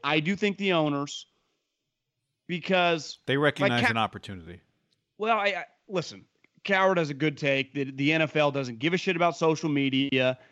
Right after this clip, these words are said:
Speaker 1: This is about their business. And they're, the networks right now, N F L Network, which they own, <laughs> I, I th-,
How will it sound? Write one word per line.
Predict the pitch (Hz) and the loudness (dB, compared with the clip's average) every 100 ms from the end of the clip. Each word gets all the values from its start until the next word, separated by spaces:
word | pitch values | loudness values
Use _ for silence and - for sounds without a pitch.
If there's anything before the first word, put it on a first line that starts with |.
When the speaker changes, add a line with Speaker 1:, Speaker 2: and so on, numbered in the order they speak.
| _ | _
Speaker 1:
This | 131 131 | -4 -2
is | 127 | 0
about | 127 143 143 - 135 | 0 2 0 -2 -6
their | 131 | -6
business. | 123 135 120 82 - - - | -2 -4 -4 -14 -20 -16 -6
And | 135 139 | -4 -2
they're, | 147 151 135 135 | -2 -2 -8 -2
the | 147 | 0
networks | 170 233 208 185 - | 2 2 2 -4 -2
right | 160 147 | 0 0
now, | 139 139 135 131 - _ _ _ _ _ 131 | 0 -4 -2 -4 -8 _ _ _ _ _ -2
N | 135 | 0
F | 143 | 2
L | 160 | 2
Network, | 185 185 196 185 - _ _ _ _ _ | 2 2 0 -2 -8 _ _ _ _ _
which | 147 117 | -16 -4
they | 131 123 | 0 0
own, | 117 117 131 156 - _ | 0 -2 -4 -8 -8 _
<laughs> | _ _ _ - | _ _ _ -4
I, | 120 127 | -2 -2
I | |
th-, | 127 - | -4 -12